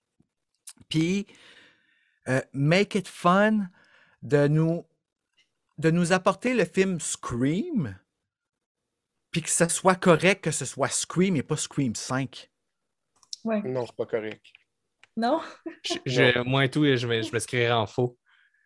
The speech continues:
Speaker 4: Mais
Speaker 1: Ah
Speaker 4: je te,
Speaker 1: oui ?
Speaker 4: je te, je te lancerai peut-être en premier, J F, euh, là-dessus. <laughs>
Speaker 3: Euh, pardon ?
Speaker 4: Tu veux, tu veux, tu veux, je veux, veux-tu que je commence ou, euh ?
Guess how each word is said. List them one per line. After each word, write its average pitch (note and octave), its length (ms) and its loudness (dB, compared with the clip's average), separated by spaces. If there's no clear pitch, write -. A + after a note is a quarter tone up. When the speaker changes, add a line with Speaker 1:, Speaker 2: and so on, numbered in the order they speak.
Speaker 4:
Mais B2 80 8
Speaker 1:
Ah E3+ 100 10
Speaker 4:
je F3 40 10
te, F3+ 60 8
Speaker 1:
oui ? A#3 120 6
Speaker 4:
je - 60 -4
te, D#3+ 80 6
je D3 140 4
te D#3 80 4
lancerai C3+ 280 4
peut-être C#3+ 180 2
en C#3 60 2
premier, B2+ 320 0
J B2 220 -2
F, B2 100 -8
euh, A2 300 -2
là-dessus. A2 300 -6
<laughs> - 680 4
Speaker 3:
Euh, C#3+ 80 8
pardon ? E3 320 6
Speaker 4:
Tu D3 120 0
veux, D3+ 100 6
tu D3 160 -4
veux, D3 80 4
tu D3+ 160 2
veux, F3 120 12
je D#3 100 4
veux, D#3 80 6
veux-tu D3 280 0
que F#3 100 6
je F3 60 -2
commence F3+ 300 4
ou, C#3 140 4
euh ? A#2+ 320 2